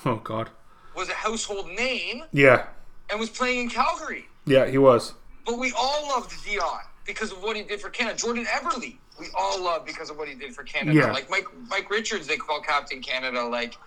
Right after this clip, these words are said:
Speaker 2: Ryan Smith, like,
Speaker 1: Oh, he, Ryan Smith was Captain Canada for a while. Guy played in every goddamn tournament.
Speaker 2: And again, like, we all had vested interest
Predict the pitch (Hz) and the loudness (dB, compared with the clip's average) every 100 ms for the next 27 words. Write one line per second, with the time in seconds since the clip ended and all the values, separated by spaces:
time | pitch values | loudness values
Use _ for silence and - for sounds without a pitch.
0 | - 175 214 220 - 233 302 240 156 165 | -4 0 2 0 -4 -4 -4 -4 -6 -6
1 | - - 113 123 143 - - 165 165 165 | -8 -6 0 2 2 0 8 12 12 12
2 | 151 151 127 123 123 123 120 110 110 110 | 12 12 12 8 6 4 4 4 2 2
3 | 110 107 104 - - - - 156 151 147 | 2 -2 -4 -10 -14 -14 8 12 12 12
4 | 143 143 135 135 135 135 139 127 110 107 | 12 10 12 12 12 12 10 10 10 4
5 | - - - - 220 208 196 233 247 185 | -2 -10 -12 -8 -4 -2 -2 -2 -2 0
6 | 180 202 214 240 262 - 208 220 175 208 | -2 0 0 2 2 0 -4 -4 -8 -6
7 | 220 214 | -6 -6